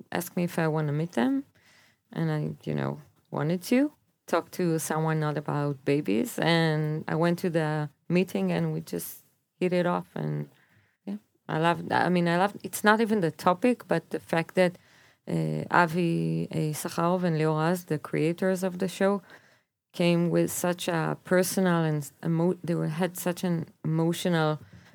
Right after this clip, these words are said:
uh, attachment to the project, and was so passionate about it, and they really had something to say, and it, it, it catches on, you know, you, you wanna be a part of it.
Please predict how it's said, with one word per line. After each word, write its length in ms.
uh, 240
attachment 640
to 80
the 100
project, 460
and 180
was 120
so 160
passionate 480
about 280
it, 160
and 200
they 100
really 220
had 180
something 380
to 160
say, 280
and 120
it, 100
it, 80
it 160
catches 460
on, 340
you 160
know, 240
you, 140
you 100
wanna 160
be 100
a 60
part 300
of 160
it. 100